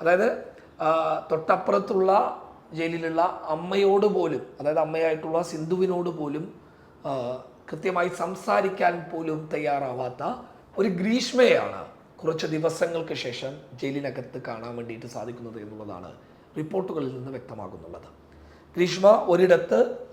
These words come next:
ആ, എന്താ, ഒരു മൂകയായിട്ട് അല്ലെങ്കിൽ ഒറ്റയ്ക്ക്,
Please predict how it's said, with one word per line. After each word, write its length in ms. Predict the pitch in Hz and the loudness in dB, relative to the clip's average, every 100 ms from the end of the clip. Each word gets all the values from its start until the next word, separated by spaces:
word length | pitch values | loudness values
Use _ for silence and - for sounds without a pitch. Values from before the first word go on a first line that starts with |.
| - - | -20 -10
ആ, 100 | 143 143 139 143 143 143 | -2 -2 0 -2 -6 -8
എന്താ, 140 | 156 156 | -6 -4
ഒരു 120 | 156 | -2
മൂകയായിട്ട് 640 | 160 175 175 165 135 113 | -4 -4 0 2 2 0
അല്ലെങ്കിൽ 320 | 135 143 147 156 | -6 -6 -4 -4
ഒറ്റയ്ക്ക്, 680 | 139 - - 151 - 151 | -4 -6 -6 -6 -6 -10